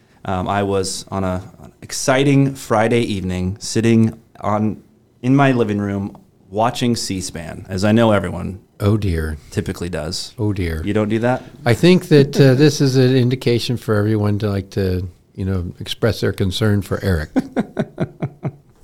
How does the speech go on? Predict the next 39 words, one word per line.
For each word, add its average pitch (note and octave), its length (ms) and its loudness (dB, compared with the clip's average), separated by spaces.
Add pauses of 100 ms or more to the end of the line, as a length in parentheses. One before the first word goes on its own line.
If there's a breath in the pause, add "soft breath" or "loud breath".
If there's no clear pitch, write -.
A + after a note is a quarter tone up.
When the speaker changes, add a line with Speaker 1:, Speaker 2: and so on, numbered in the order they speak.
(1120 loud breath)
Speaker 1:
C-SPAN's C4+ 520 -2
pretty - 260 -4
cool. B2 340 -2
Speaker 2:
At D#3 140 4
the G#3+ 120 6
end, B3 240 4
you F3+ 160 6
know, D#3+ 160 6
I D#3 40 6
mean, E3 200 8
at D#3 140 4
the E3+ 100 4
end F#3 180 4
of F#3 60 6
the D3+ 80 2
podcast, D3 560 4
he C3 100 2
says, A#2+ 360 2
"You A#2+ 160 4
rate A2+ 200 4
us, A#2+ 200 2
review A2+ 280 4
us, A2 80 2
blah, G#2+ 200 0
blah, A2 100 2
blah." G#2+ 140 2
You C#3 200 2
can D3 200 2
just - 240 4
send C#3+ 180 4
your C3+ 140 6
condolences A2+ 840 6
Speaker 1:
Send A2+ 100 6
your A#2 80 6
condolences G#2+ 500 6
Speaker 2:
or G#2+ 40 6
your, G2+ 60 4
Speaker 1:
to - 60 0
Eric. G2+ 340 -2